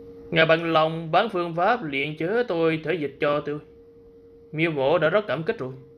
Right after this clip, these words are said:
Ban nãy Miêu Mổ thất lễ, mong Đường tiên sinh bỏ qua. Nội công thâm hậu như ngài lần đầu tiên Miêu Mổ được nhìn thấy. Ngài bằng lòng bán phương pháp luyện chế cho tôi. Ờ, nói về chuyện hung thú đi đã.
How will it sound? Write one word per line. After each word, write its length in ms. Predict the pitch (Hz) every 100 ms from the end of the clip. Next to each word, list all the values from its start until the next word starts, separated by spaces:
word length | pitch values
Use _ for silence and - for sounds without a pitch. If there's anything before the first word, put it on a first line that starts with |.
| - - - - -
Ban 240 | 165 175 160
nãy 240 | 143 185
Miêu 140 | 190
Mổ 180 | 175 151
thất 160 | 202 202
lễ, 240 | 151 180
mong 220 | 208 196
Đường 140 | 160 151
tiên 220 | 165 165
sinh 340 | 165 160 160
bỏ 120 | 147 180
qua. 240 | 165 151 - - -
Nội 220 | 160 160 180
công 280 | 180 180
thâm 180 | 180 180
hậu 220 | 139 147
như 160 | 165 165
ngài 320 | 156 139 139
lần 200 | 135 139
đầu 320 | 135 135 135 - - - - -
tiên 280 | 165 160 160 - - -
Miêu 180 | 165 156
Mổ 160 | 139
được 100 | 240 147
nhìn 140 | 131
thấy. 240 | 127 185 233 - - - - - - - -
Ngài 260 | 131 156
bằng 180 | 175 185
lòng 260 | 180 175 175
bán 160 | 208 226
phương 160 | 202
pháp 180 | 220 240
luyện 240 | 175 185 -
chế 340 | 202 233 262 262
cho 80 | 302
tôi. 320 | 196 180 185 135 - - - - - - - - - - - - - - -
Ờ, 300 | 143 156 151 170
nói 120 | 214
về 100 | 180
chuyện 220 | 156 165
hung 200 | 190 185
thú 240 | 190 214
đi 140 | 190 165
đã. 180 | 139